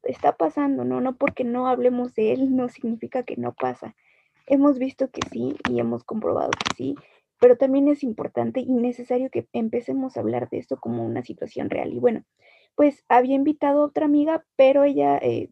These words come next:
desafortunadamente no pudo estar. Sin embargo, pues, me, me permitió contarle su, su historia, su experiencia. Me dejó un mensajito en el que me la contó y, pues, yo voy a leérsela súper rapidísimo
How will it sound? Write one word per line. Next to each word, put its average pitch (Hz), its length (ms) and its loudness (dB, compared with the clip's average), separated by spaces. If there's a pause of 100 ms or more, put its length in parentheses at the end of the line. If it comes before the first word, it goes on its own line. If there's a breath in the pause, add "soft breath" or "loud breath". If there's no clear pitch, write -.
(120)
desafortunadamente 240 880 -4
no 269 100 -2
pudo 262 180 -2
estar. 294 360 0
Sin 254 140 -4
embargo, 269 440 0 (340 loud breath)
pues, 240 180 4
me, 247 340 2
me 233 160 0
permitió 233 440 -2
contarle 262 600 0
su, - 400 -8
su 113 380 -8
historia, 127 420 2
su 123 100 -8
experiencia. 123 760 -2 (560 soft breath)
Me 220 140 0
dejó 214 220 -2
un 247 100 0
mensajito 247 560 -4
en 277 100 0
el 269 100 -4
que - 120 -6
me - 80 -6
la - 120 -6
contó 262 340 0
y, 285 80 2
pues, - 320 -4
yo 240 160 4
voy 269 140 0
a 269 80 -2
leérsela 262 520 0
súper - 280 -4
rapidísimo 294 640 -4